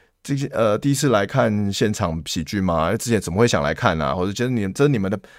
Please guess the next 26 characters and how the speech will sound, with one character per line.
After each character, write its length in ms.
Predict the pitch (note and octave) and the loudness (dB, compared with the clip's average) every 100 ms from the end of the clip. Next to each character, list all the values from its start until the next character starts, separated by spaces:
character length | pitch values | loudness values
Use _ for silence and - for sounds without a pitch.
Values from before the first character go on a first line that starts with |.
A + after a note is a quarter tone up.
| - | -4
你 40 | |
们 80 | A2+ | 0
三 80 | C#3 | 2
个 60 | |
是 80 | C#3+ | 2
朋 160 | C#3+ A#2+ | 2 2
友 160 | B2 | 2
吗？” 140 | F#2+ A2 | 4 2
就 80 | D3+ | 2
是 60 | |
这 60 | F#3+ | 2
种， 140 | D#3 - - - _ | 2 -2 -20 -20 _
这 120 | - F#3 | 0 4
种 160 | C#3+ | 4
很 320 | G#2+ G#2 F2 | 2 -2 -2
社 240 | F2+ E3 C3+ | 0 4 4
交 360 | C3 A#2+ B2 B2+ | 4 4 2 -2
型 320 | - - E2 | -6 -4 -4
的 80 | - | -4
small 260 | - G2 | -2 -2
talk 240 | A#2 G#2+ F2 | 0 -2 -2
就 100 | F#2+ | -2
会 140 | E2+ | -2
聊 220 | D#2 C#2 | 0 -2
起 160 | - | -4
来 80 | - | -6